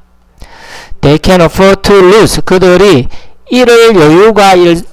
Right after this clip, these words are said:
있을 수, 잃을 여유가 있는 돈을 베팅한다. 즉, 잃어도 되는 돈만 only 베팅한다. If you go to a casino에 간다면, 만약 너가 카지노에 간다면 remember this.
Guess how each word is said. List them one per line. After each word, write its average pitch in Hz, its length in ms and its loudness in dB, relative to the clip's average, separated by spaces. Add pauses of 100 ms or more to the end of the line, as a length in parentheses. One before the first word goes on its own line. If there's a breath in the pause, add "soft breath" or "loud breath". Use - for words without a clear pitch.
(120)
있을 202 300 0
수, - 260 -8
잃을 220 320 0
여유가 180 360 2
있는 160 460 -2 (680 soft breath)
돈을 165 420 0
베팅한다. 113 680 -6 (540 loud breath)
즉, - 240 -6
잃어도 233 440 0
되는 240 600 0
돈만 190 720 -2 (400 loud breath)
only 170 560 -2 (240)
베팅한다. 113 1120 -6 (1120 loud breath)
If 156 300 -2
you 247 140 -2
go 202 260 0
to 196 300 -2
a 185 120 0
casino에 190 460 0
간다면, 170 1200 -2 (920 soft breath)
만약 170 360 -2
너가 185 220 0
카지노에 175 540 -2
간다면 165 880 0
remember 165 560 0
this. 160 360 -4